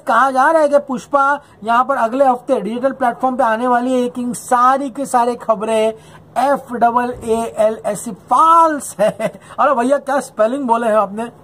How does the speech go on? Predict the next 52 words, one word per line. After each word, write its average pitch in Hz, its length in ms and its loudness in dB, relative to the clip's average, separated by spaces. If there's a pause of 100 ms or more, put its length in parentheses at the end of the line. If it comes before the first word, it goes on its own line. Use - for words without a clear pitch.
हाँ, 254 460 -2
false 254 260 0
की 285 100 -8
spelling 262 240 -2
तो 254 40 -4
बहुत 220 240 0
बढ़िया 226 280 -2
बोल 156 240 -8
दी - 120 -12
है। 190 100 -8 (300)
पर, 247 120 2
पर 311 220 0
सारी 277 440 -6
की 285 120 -8
सारी 254 200 -2
खबरें 233 360 -2
जो 233 100 0
है 220 260 4 (280)
वो 202 120 0
गलत 196 460 0
है। 240 180 -4 (220)
इसे 226 300 -2
you 220 260 -2
know, 254 160 2 (160)
इसका, 208 200 -6 (120)
ऐसी 202 120 -6
खबरों 247 340 0
का 254 100 -4
हम 240 120 -6
खंडन 220 420 -6
करते 233 260 -2
हैं। 262 300 0 (220)
And 185 140 -4
यहाँ 226 200 2
पर 254 160 -2
कोई 247 220 0
भी 262 120 -2
date 247 240 2
decide 233 420 0
नहीं 226 200 -2
हुआ 247 220 4
है। 254 220 0 (500)
जब 277 220 0 (120)
तक 359 200 2 (360)
theater 269 440 0
में 320 120 -4
ये 320 60 -2
फिल्म 294 220 -4
लगी 269 260 -2
हुई 269 280 0
है 185 180 -2 (440)
तब - 200 0